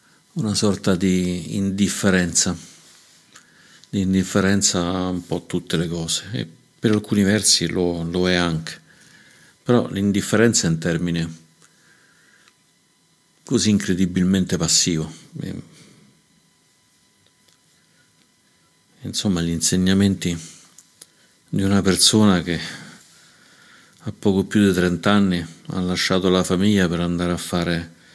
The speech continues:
sei anni di vita ascetica, tra la più difficile, e che una volta che ha raggiunto l'illuminazione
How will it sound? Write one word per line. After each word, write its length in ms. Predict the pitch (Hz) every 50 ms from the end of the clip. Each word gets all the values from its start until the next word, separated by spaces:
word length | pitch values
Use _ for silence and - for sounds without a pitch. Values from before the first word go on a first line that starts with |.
| - - - - - - - _ - _ _ _ _ _ _
sei 280 | - - - - 101 98
anni 280 | 101 98 98 95 95
di 140 | 85 92 90
vita 300 | 90 92 90 - 90 87
ascetica, 680 | 82 - - - 98 92 87 - 90 80 87 85 82 80 - - - - - - - _ _ _
tra 180 | _ - 95 87
la 140 | 87 90 82
più 180 | - - 92
difficile, 760 | 85 82 92 87 - - 101 90 85 - - 87 80 82 80 - - _ _ _ _ _ _ _ _ _ _ _ - - - - _ _
e 120 | - - -
che 140 | - 113 101
una 100 | 98 95
volta 320 | 98 104 104 101 - 98
che 80 | 92 92
ha 60 | 90
raggiunto 500 | 95 95 90 95 101 98 92 87 - 92
l'illuminazione 1120 | 87 90 80 90 92 87 90 90 87 87 82 - - - 104 101 98 95 85 80 -